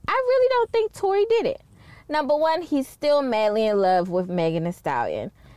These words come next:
To the point where, like, he's legit professing his love for her on damn near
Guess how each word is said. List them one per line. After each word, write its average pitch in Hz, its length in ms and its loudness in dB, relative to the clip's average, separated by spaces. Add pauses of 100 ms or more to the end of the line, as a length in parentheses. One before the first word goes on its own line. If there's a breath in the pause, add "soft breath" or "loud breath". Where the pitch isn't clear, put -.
(680 soft breath)
To 349 120 0
the 285 100 2
point 294 300 -6
where, 240 120 -2
like, 247 180 -2
he's 359 240 0
legit 220 560 0
professing 214 720 -4
his 196 240 -2
love 180 300 2
for 190 180 -6
her 180 180 -2
on 165 180 -2
damn 160 240 0
near 147 240 0